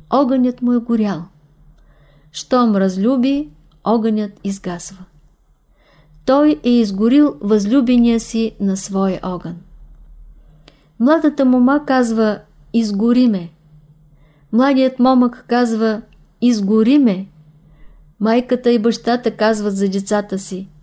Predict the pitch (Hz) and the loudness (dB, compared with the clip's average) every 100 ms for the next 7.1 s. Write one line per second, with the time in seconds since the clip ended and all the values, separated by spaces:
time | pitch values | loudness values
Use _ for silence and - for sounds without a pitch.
0 | - 240 202 190 214 254 247 202 165 165 | -2 0 0 -2 0 0 0 -4 -4 -12
1 | _ _ _ _ - - - - 240 233 | _ _ _ _ -20 -20 -12 0 2 2
2 | 226 311 302 277 277 - 233 220 233 - | 2 0 0 -2 -2 -2 -2 0 -2 -2
3 | 220 262 269 247 233 - _ - - 233 | -2 -2 -2 -4 -4 -12 _ -14 -2 -2
4 | 226 262 285 277 214 214 208 208 240 240 | 0 0 -2 -2 -4 -4 -4 -2 -4 -4
5 | 214 220 202 202 196 196 220 214 202 196 | -8 -8 -10 -6 -6 -2 -2 -2 -4 -6
6 | - - 226 190 202 214 254 233 196 185 | -8 -4 -4 -2 -2 -2 -2 -2 -4 -6